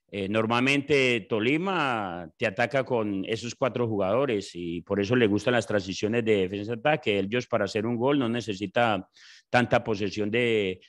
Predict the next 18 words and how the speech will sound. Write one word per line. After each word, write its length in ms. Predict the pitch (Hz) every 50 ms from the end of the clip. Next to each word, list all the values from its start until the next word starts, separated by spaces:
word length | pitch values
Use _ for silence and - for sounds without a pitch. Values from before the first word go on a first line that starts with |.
| _
de 120 | - 113 107
pelota, 440 | 95 104 101 117 135 143 - 135 113
lo 120 | 107 92
que 80 | - 107
necesita 720 | 107 104 92 101 90 90 104 92 - - 135 139 131 127
es, 380 | 127 131 143 165 156 - -
eh, 400 | 110 113 104 92 90 90 92 87 _ - - - - - - _ -
eh, 300 | - 107 98 95 90 76 -
recuperar 560 | - 123 117 113 - 117 95 117 113 117 120
la 160 | 135 143 -
pelota 300 | - 120 113 113 110 -
en 100 | 135 131
tercio 360 | - 143 135 131 - 143 139
medio, 420 | 139 143 160 175 180 175 160 151 127
buscar 400 | 120 113 107 - - 123 123 131
una 220 | 143 147 147 143
banda, 600 | 147 160 175 185 185 180 170 175 165 160 147 151 _ _ _ _ _ _ _ _
eh, 800 | - 110 110 110 110 110 107 107 104 101 101 98 95 92 92 -